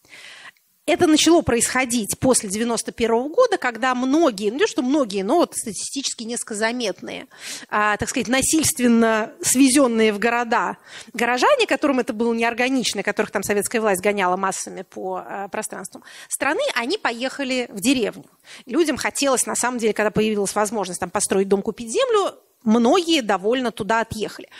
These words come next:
Это вот такая была, а, небольшая, как мы видите, но, но заметная, а, волна деурбанизации. А, вторая волна деурбанизации случилась в две тысячи двадцатом — две тысячи двадцать первом году. Ее стимулировал ковид.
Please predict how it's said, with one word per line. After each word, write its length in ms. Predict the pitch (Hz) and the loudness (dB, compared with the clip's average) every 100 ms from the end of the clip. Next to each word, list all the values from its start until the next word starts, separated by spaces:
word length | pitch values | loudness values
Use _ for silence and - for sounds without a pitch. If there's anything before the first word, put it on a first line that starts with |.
| - - | -20 -6
Это 160 | 277 330 | 0 0
вот 100 | 269 | 0
такая 280 | 254 247 233 | -2 0 0
была, 420 | 220 220 214 214 | 2 4 2 2
а, 180 | 208 196 | 2 2
небольшая, 600 | 220 233 233 - 185 175 | 2 2 0 0 0 -4
как 160 | 175 | -8
мы 120 | 202 | -4
видите, 320 | 254 480 - 233 | -2 -2 -2 -2
но, 220 | 214 254 | -2 0
но 200 | 240 240 | 0 0
заметная, 600 | 240 233 208 - 220 - - - - | 0 -2 -6 -6 -10 -12 -18 -20 -6
а, 220 | 220 214 | -2 2
волна 340 | 220 240 233 202 | 2 2 0 0
деурбанизации. 960 | 214 220 226 247 262 554 - 381 311 | -2 -2 -4 -2 0 2 2 2 0
А, 240 | 247 247 220 | 0 0 0
вторая 640 | - 233 233 262 415 415 | -2 0 2 2 4 4
волна 320 | 339 294 294 | 4 2 2
деурбанизации 760 | 277 269 240 240 226 330 - | 2 0 0 -2 0 0 -2
случилась 840 | 311 - 247 - 247 285 285 - - | -4 -6 -8 -6 -4 -4 -2 -2 -2
в 680 | 233 202 214 247 247 240 240 220 226 220 | -6 -6 0 2 4 2 0 -4 -8 -8
две 140 | 208 | -6
тысячи 200 | 254 - | -6 -4
двадцатом — 380 | 214 214 262 240 | -4 -4 -4 -4
две 60 | 196 | -6
тысячи 180 | - | -6
двадцать 320 | 202 208 208 - | -2 -2 -2 -2
первом 300 | 190 185 190 | 0 0 -2
году. 320 | 208 262 466 - - | -2 -2 -4 -6 -12
Ее 220 | - 226 302 | -4 -2 0
стимулировал 560 | 269 240 233 254 262 | -2 -2 -2 0 -2
ковид. 540 | 254 285 285 220 - | 0 -2 -2 -6 -14